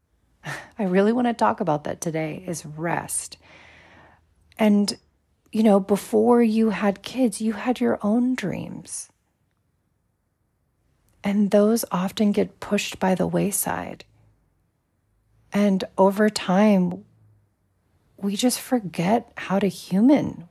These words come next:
We are just, we're just taking care of somebody else. And it's so tiring. It's so tiring,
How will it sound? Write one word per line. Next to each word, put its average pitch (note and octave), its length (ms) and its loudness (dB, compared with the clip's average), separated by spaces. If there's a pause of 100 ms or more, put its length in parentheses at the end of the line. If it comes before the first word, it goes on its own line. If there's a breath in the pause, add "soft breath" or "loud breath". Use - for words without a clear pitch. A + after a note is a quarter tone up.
We G3 140 -2
are G#3 140 2
just, - 580 -2 (1200 soft breath)
we're G#3 100 0
just G#3+ 360 -2 (160)
taking G#3+ 380 0
care G#3 260 0
of A3 120 0
somebody G3+ 420 0
else. A#3+ 420 2
And F#3+ 260 0 (1000)
it's - 180 -10
so G#3+ 320 0
tiring. G3+ 880 0 (1600)
It's - 200 -16
so G#3+ 340 -6
tiring, D#3+ 680 -10